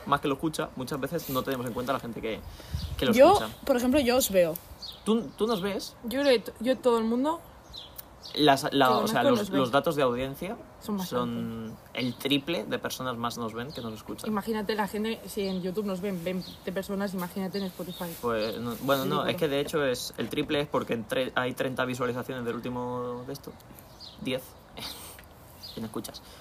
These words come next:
Speaker 1: Pero bueno, lo hacemos para pasárnoslo bien.
Speaker 3: Exactamente, es
Speaker 2: Sí.
Speaker 3: importante.
Speaker 1: Vamos a hablar de la amistad y para
Speaker 3: Mm.
Speaker 1: eso te hemos traído a ti, que eres Ana Gómez. Ahora están saliendo abajo los rótulos con
Speaker 3: Mm.
Speaker 1: Ana Gómez.
Speaker 3: Si no se te olvida.
Speaker 1: Si no se me olvida. Pido,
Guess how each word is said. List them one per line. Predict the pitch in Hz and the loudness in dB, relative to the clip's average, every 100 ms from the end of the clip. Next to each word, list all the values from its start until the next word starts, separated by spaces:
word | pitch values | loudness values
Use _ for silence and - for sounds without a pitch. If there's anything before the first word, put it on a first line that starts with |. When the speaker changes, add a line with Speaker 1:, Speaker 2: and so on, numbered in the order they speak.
| - - | -8 2
Speaker 1:
Pero | 175 | 4
bueno, | 127 120 | 4 0
lo | |
hacemos | - 139 | -2 -6
para | 127 113 | -6 -8
pasárnoslo | 123 117 110 110 | -8 -10 -8 -8
bien. | 107 - - | -8 -8 -8
Speaker 3:
Exactamente, | 208 202 190 190 185 | -6 -6 -6 -6 -4
es | 190 | -2
Speaker 2:
Sí. | 190 | -2
Speaker 3:
importante. | 185 175 180 180 - - - - - - | -2 -4 -6 -8 -8 -8 -8 -20 -20 4
Speaker 1:
Vamos | 180 208 | 6 8
a | 196 | 10
hablar | 180 | 10
de | 170 | 10
la | |
amistad | 165 170 208 226 - - - - - - - - | 6 4 6 6 4 -6 -16 -16 -16 -20 -20 2
y | 151 | 6
para | 147 143 | 8 8
Speaker 3:
Mm. | 165 | 8
Speaker 1:
eso | 165 127 | 2 2
te | |
hemos | 139 143 | 2 0
traído | 151 139 143 | 2 4 4
a | 135 | 2
ti, | 185 233 - - - - - | 0 -4 -8 -20 -16 -8 -2
que | - | 0
eres | 135 123 - - | 2 0 -2 -2
Ana | 131 131 | 0 2
Gómez. | 139 180 214 - - - - | 2 2 0 -6 -18 -20 -8
Ahora | 120 117 | -4 -4
están | - 117 | -4 -4
saliendo | 123 117 | -4 -2
abajo | 117 - | -2 -2
los | 120 117 | -2 -2
rótulos | 131 113 107 - - | -4 -6 -8 -10 -12
con | - 113 110 160 - - - - - - | -10 -8 -8 -10 -14 -18 -14 -14 -14 -4
Speaker 3:
Mm. | 233 220 | 0 2
Speaker 1:
Ana | 214 220 233 | 2 -2 -4
Gómez. | 214 208 - - - - - | -6 -6 -10 -16 -20 -18 -12
Speaker 3:
Si | 196 214 | -6 -2
no | 208 | -2
se | 202 | -2
te | |
olvida. | 214 247 247 294 | 0 2 2 0
Speaker 1:
Si | 233 | -4
no | 240 | -6
se | 254 | -4
me | |
olvida. | 226 233 311 | -2 2 2
Pido, | 302 113 | 2 2